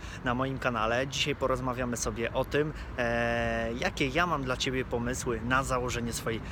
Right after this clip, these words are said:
e, pierwszej firmy, pierwszej działalności gospodarczej. E, słuchaj, jakie są moje doświadczenia,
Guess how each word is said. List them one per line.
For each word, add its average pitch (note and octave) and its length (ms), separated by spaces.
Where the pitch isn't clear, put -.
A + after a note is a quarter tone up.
e, A2 240
pierwszej C#3 680
firmy, B2+ 420
pierwszej B2+ 340
działalności A#2+ 540
gospodarczej. A#2 680
E, A#2 580
słuchaj, B2 420
jakie D#3 220
są F3 120
moje D3 220
doświadczenia, C3+ 880